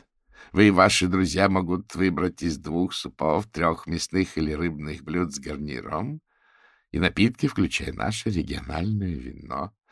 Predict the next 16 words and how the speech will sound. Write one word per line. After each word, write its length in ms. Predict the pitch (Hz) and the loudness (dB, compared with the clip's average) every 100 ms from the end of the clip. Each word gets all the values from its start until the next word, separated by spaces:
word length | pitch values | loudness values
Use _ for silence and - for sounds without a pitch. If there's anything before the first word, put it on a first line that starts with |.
| - - - | -20 -20 -6
И 80 | - | 4
это 260 | 117 113 113 | 6 8 6
обойдется 580 | 104 104 104 120 - 85 | 8 6 6 4 2 -2
дешевле, 540 | 82 - 95 123 143 | 0 2 4 4 2
чем 200 | - 85 | 0 -2
просто 380 | 78 120 156 120 | 2 0 0 -2
заказывать 800 | 80 80 90 78 - 67 - - | 0 -2 0 -2 -2 -2 -2 -2
отдельно". 640 | - - - - 90 147 - _ _ _ _ _ _ | -6 -8 -16 -12 -8 -8 -10 _ _ _ _ _ _
"Вы 140 | 78 | -4
говорите 500 | 78 73 85 - 90 - - - _ _ | -2 -2 -2 -4 -6 -6 -20 -20 _ _
по-русски?" — 500 | 82 175 220 - - - _ _ | 4 6 6 0 -2 -10 _ _
спросил 420 | - 82 - 71 | -2 -2 0 -8
Кузя. 400 | - 65 60 - _ | -6 -8 -10 -18 _
"Да", — 500 | - 60 - 76 127 _ - | -16 -6 0 0 0 _ -12
подтвердил 480 | 71 76 69 82 | -10 -8 -4 -2
хозяин. 540 | 76 78 67 71 71 | -2 -6 -6 -6 -8